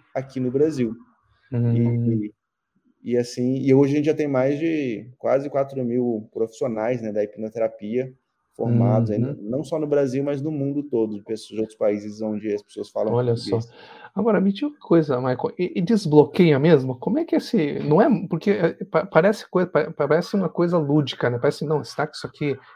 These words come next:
Speaker 2: é mágica? O que que aconteceu com a pessoa, né? Então, é, me com-, comenta um pouquinho sobre, sobre isso aqui, pra depois a gente encaixar sobre a questão da liderança, pode ser?
Speaker 1: Claro. Então, o, o que que é o desbloqueio, né? O nome do livro mesmo chama Desbloqueie o Poder da Sua Mente.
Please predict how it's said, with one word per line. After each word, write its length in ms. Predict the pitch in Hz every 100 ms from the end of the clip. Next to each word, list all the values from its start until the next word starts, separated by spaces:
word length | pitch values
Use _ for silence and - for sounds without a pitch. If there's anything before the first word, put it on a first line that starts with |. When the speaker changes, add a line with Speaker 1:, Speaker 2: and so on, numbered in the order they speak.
| -
Speaker 2:
é 80 |
mágica? 460 | 131 127 151 147 -
O 40 |
que 120 | 117 196
que 80 |
aconteceu 520 | - - 160 143 - 156
com 60 |
a 80 | -
pessoa, 500 | - - 139 165 139
né? 180 | 156 165 _ - -
Então, 420 | - 135 123 170 180
é, 220 | 170 156 _ _
me 60 | 196
com-, 260 | - 208
comenta 380 | 226 214 339 403
um 60 | 311
pouquinho 360 | 190 - 190
sobre, 300 | 160 165 147
sobre 260 | - 143 135
isso 160 | 127 123
aqui, 180 | 120
pra 140 | 196 175
depois 240 | 170 196
a 20 | 202
gente 140 | 202
encaixar 460 | 202 175 151 - 160
sobre 240 | - 170
a 20 |
questão 320 | - 143 -
da 80 | 151
liderança, 480 | 147 151 127 123 120 -
pode 200 | 117 -
ser? 260 | 202 - _ _ _ _ _ _
Speaker 1:
Claro. 340 | - 139 135 - - _ _ _ _
Então, 360 | 156 143 175 143
o, 120 | 147 147 - -
o 20 | -
que 140 | -
que 100 | 190
é 40 |
o 60 | 175
desbloqueio, 760 | 151 139 151 139 - 117 107 104
né? 280 | 117 117 - _
O 80 | 110
nome 240 | 110 123 120
do 100 | 120
livro 300 | 120 120 113
mesmo 200 | 113 110
chama 160 | 110
Desbloqueie 520 | 110 113 127 - 147
o 80 | 156
Poder 340 | 151 120 123 127
da 140 | 127
Sua 240 | 123 135
Mente. 420 | 123 104 95 -